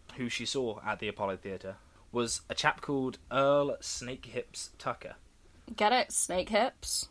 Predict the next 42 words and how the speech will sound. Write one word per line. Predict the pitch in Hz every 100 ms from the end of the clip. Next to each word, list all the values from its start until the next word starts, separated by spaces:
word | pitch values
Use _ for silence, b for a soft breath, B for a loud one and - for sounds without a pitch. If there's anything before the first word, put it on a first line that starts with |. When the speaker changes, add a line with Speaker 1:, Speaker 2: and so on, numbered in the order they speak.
| -
Speaker 1:
Now, | 156 147
I've | 147 151
just | 190 -
sent | 202 185
you | 170
a |
YouTube | 156 160 - 117 92
video, | 95 90 87 - -
and | 131
I |
appreciate | 143 175 170 170 135
this | 139
isn't | 151 147
the | 127
best | 143 135
podcast | 143 117 - 107 -
content, | 107 104 110 117
but | 117
I'd | 117
encourage | 120 117 143 135
anyone | 139 139 139
who | 135 123
can | 131 120
right | 113 98
now | 101 90 92 - - - - -
to | 120
take | - 139 135
a |
look | 117 110
at | 117
Earl | 123 123 123 123 -
Snakehips | - - 120 120 120 117 -
Tucker | - 107 - 85 - -
on | 226
Speaker 2:
Okay. | 214 208 185
Speaker 1:
YouTube. | 240 -
If | 202 -
you |
just | 110 127 -
look | 123 -
that | 117
up. | 101 -